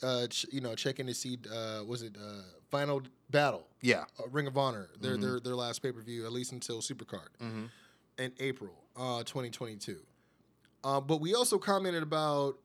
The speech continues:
Speaker 1: um, how we did see some A E W stars featured, you know, with some pre-tape,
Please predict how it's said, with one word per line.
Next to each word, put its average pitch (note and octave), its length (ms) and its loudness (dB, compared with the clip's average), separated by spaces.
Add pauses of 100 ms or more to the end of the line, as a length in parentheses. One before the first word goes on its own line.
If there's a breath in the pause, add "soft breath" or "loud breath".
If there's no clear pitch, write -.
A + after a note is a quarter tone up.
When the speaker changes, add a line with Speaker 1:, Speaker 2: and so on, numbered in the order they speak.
Speaker 1:
um, C3+ 360 0
how C#3+ 420 4
we C3 200 -2
did D3+ 220 0
see D#3 200 0
some C#3 280 -2
A C#3+ 60 0
E C#3+ 120 2
W C#3 360 0
stars C3 440 2
featured, C3 540 -2
you C3+ 80 -8
know, C3 100 -2
with B2 140 -2
some A#2 140 -6
pre-tape, C3 520 -2